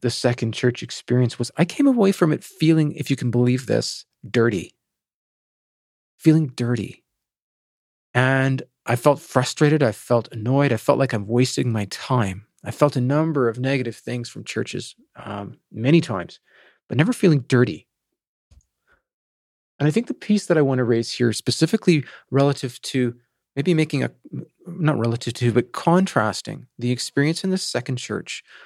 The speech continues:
with what I'm aiming for in the integration project.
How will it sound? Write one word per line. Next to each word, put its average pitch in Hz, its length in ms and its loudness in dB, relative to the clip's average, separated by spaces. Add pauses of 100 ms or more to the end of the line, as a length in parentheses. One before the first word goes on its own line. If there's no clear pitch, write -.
(420)
with 143 320 0 (480)
what 139 160 4
I'm 135 160 2
aiming 147 320 4
for 120 400 0
in 120 200 -6
the 113 60 -4
integration 110 520 -8
project. 107 440 -14